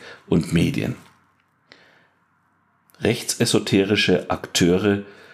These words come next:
suchen und sammeln mit vielfältigen digital mediatisierten Formaten ein Protestmilieu. Spirituell Suchende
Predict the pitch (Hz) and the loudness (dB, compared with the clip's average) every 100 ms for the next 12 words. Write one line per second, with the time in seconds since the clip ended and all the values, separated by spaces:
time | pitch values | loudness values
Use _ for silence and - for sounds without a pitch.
0 | - - - - - 131 - 123 90 95 | -20 -12 -4 2 4 4 4 2 4 2
1 | - 90 101 107 98 90 - 120 120 - | 0 2 2 2 2 0 -2 2 2 2
2 | 107 98 98 98 92 104 104 101 - 85 | -2 0 0 0 2 0 2 0 0 2
3 | 92 101 - - - - 85 104 113 101 | 2 0 -6 -18 -14 -2 2 2 2 -2
4 | 101 95 - - 98 98 95 92 - 85 | -2 -2 0 2 2 4 4 2 0 0
5 | 87 85 87 - 92 92 - - 87 90 | 0 -2 -4 2 2 0 -14 -6 0 0
6 | - 90 - - - 87 78 78 - - | 0 -2 -2 -2 -2 0 0 0 -4 -4
7 | - _ _ _ - - - - 120 123 | -8 _ _ _ -20 -8 -4 -2 0 -2
8 | 143 131 98 95 - 117 117 120 110 101 | -2 0 2 2 4 4 4 4 4 2